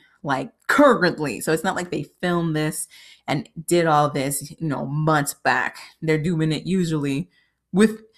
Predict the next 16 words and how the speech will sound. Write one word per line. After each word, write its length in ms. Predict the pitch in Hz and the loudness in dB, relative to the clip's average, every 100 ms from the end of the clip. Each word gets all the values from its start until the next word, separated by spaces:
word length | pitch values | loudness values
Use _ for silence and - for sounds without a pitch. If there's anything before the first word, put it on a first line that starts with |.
| _ - | _ -10
I 40 | 294 | -2
wanna 220 | 339 330 | 2 2
say, 220 | 330 320 | 2 0
close 460 | 294 277 311 320 - - | 0 2 2 2 -2 0
to 260 | 285 285 | 2 2
the 120 | 254 | 2
same 320 | 226 247 247 240 | 0 2 4 6
month 240 | 214 269 | 4 2
that 100 | 220 | 0
it's 100 | 185 | -2
about 200 | 214 220 | 0 0
to 180 | - - | 0 -2
air. 380 | 180 208 240 294 | 0 0 0 -2
So 260 | 285 180 165 | -2 0 2
they'll 240 | 165 165 | 2 2
do, 600 | 147 180 185 185 185 214 | 2 2 2 2 2 -2